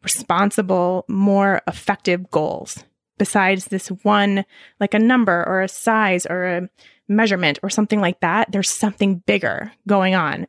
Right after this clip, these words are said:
And that's what leads this lifestyle change. When you're on a lifestyle, you don't have foods that you can't or shouldn't eat because you have food freedom. And food freedom combines everything we just talked about,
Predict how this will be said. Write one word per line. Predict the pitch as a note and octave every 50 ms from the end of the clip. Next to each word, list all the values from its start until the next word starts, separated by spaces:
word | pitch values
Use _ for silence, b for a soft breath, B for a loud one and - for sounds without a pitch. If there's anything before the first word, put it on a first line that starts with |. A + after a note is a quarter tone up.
| _ -
And | F#3+ G3 F#3+ F3+
that's | F#3+ F3+ F#3 F3+ - -
what | F3+ D#3 -
leads | E3+ F#3 G3 G#3+ F#3+ F#3 E3+ -
this | - D#3+ - - -
lifestyle | G3 G3 F3+ - - - E3+ D3+ - E3
change. | - - D#3+ D#3 - - F#3 - - - _ _ _ _ _ _ _ _ _ _ _ _ _ _ _ _ _ _ _ _ _ _ B B B B B B B B B B B B
When | - A3+
you're | A#3 A3
on | G#3+ G3+
a |
lifestyle, | G3+ A3+ D4+ E4+ - - G#3+ F#3+ F#3+ F#3+ F#3+ G3 A3 A#3+ - -
you | G#3 A3+
don't | A#3+ D4 D#4 -
have | B3 B3 C#4 C#4 D4 D4 C#4+ -
foods | - A#3+ A#3 A3+ A3+ G#3+ -
that | - G#3+ - -
you | F#3 F#3+ G3
can't | - - - A3+ A#3 A#3 - -
or | G3+ G#3
shouldn't | - - G#3 G#3 - -
eat | - G3 A#3 C4 -
because | G#3 - - A#3 G#3
you | A3 G3+
have | G3+ A#3 A3
food | - - - A3+ A3 A3 A3 F#3+
freedom. | - - - A3 A3 G3+ F3 - - - - - _ _ _ _ _ _ B B B B B B B B B
And | G3+ G#3 G3 -
food | - - A#3+ B3 A#3+
freedom | - - C4 C4+ C4 A#3 G#3 G3 F#3+ G3
combines | - - A#3 A3 F#3 G#3 A#3+ B3+ A#3 A3 - -
everything | - G#3+ G#3+ A#3 - B3+ A#3+
we | A3+ A3
just | G#3+ - G3 G3+ -
talked | - - - A3 B3+ B3+ -
about, | G3+ F#3 E3 D#3+ E3 F3 - -